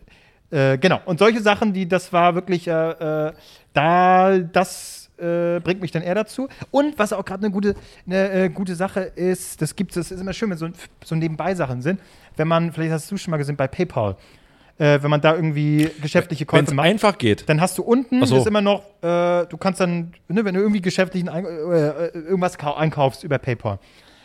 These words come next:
Speaker 1: dann hast du dann, kannst du, musst du dann bestätigen, unten ist meistens noch, "Hey, wollen Sie noch einen Eu-, äh, Euro an Umwelthilfe, woll-, äh, an Deutschland hilft,
Speaker 2: Ja.
Speaker 1: Aktion bla bla." Zack, setzt ein, äh, Häkchen und hast einen Euro. Das sind so Kleinigkeiten, die kann man so nebenbei. Das finde ich ganz gut.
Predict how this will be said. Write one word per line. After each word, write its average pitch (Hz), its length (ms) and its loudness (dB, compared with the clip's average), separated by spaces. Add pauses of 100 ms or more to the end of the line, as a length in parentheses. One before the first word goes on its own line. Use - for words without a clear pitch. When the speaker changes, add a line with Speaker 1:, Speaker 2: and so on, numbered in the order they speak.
(100)
Speaker 1:
dann 143 120 2
hast 185 160 2
du 196 60 4
dann, 180 260 2
kannst 165 240 -4
du, 175 80 -6
musst 170 180 -2
du - 40 -2
dann 151 60 -2
bestätigen, 220 300 -4
unten 247 280 0
ist 190 100 -6
meistens 185 400 -2
noch, 175 140 -6 (160)
"Hey, 160 160 4
wollen 165 100 2
Sie 160 60 -4
noch 165 120 -2
einen 156 120 -6
Eu-, 147 100 -4
äh, 143 320 -4
Euro 156 240 0
an 143 480 0 (240)
Umwelthilfe, 123 640 0
woll-, 143 400 -4
äh, 143 80 -6
an 135 180 -6
Deutschland 135 320 -2
hilft, 151 460 -4
Speaker 2:
Ja. 104 100 -2
Speaker 1:
Aktion 135 300 -6
bla 127 180 0
bla." 110 160 -4 (600)
Zack, 139 220 -4
setzt 165 240 -6
ein, 160 200 -8
äh, 170 240 -2
Häkchen 214 440 -2
und 160 180 -10
hast 160 160 -10
einen 170 80 -12
Euro. 180 540 0
Das 170 120 -2
sind 196 120 -4
so 190 100 -4
Kleinigkeiten, 185 560 -2
die 170 60 -8
kann 185 180 -10
man 185 140 -8
so 185 100 -8
nebenbei. 180 380 -2 (160)
Das 277 120 -4
finde - 220 -14
ich - 80 -12
ganz 170 160 -6
gut. 110 140 -10